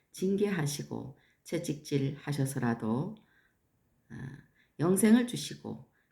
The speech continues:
이로써 영원히 멸망하지 않도록 하십니다. 또 회개하는 자에게 긍휼을 베푸십니다. 죄를 지은 백성이라도 회개하고 자기 가운데에서 우상을 제하고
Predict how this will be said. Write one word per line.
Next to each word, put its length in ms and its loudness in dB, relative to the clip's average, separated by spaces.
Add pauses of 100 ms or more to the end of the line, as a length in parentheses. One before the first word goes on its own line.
이로써 640 0 (260)
영원히 500 6
멸망하지 760 0
않도록 600 -4
하십니다. 600 -6 (540)
또 460 2 (300)
회개하는 480 8
자에게 680 2
긍휼을 460 4
베푸십니다. 880 -4 (460)
죄를 340 6
지은 280 6
백성이라도 1080 0
회개하고 720 -2 (680)
자기 340 2
가운데에서 840 0
우상을 480 -2
제하고 720 -4